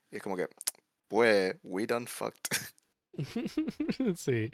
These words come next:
Speaker 2: Y nada, como que así termina, termina feliz,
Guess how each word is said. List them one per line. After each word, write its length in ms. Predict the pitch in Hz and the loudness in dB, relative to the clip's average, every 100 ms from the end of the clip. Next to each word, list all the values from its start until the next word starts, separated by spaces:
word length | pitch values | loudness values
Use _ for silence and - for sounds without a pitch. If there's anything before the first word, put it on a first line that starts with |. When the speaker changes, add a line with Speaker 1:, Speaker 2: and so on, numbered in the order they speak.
| - - - - - _ _ - | -10 -18 -18 -20 -20 _ _ 0
Speaker 2:
Y 920 | 151 156 156 151 151 151 151 147 143 143 | 4 6 8 6 6 6 6 4 2 2
nada, 240 | 165 226 | 4 4
como 200 | 208 170 | 4 4
que 120 | 151 143 | 4 4
así 640 | 147 175 139 - 147 165 | 2 2 0 2 2 2
termina, 640 | 180 196 190 208 170 147 160 - | 2 2 4 6 4 4 0 0
termina 320 | 135 131 139 | 4 6 6
feliz, 440 | - 147 151 160 | 6 6 6 4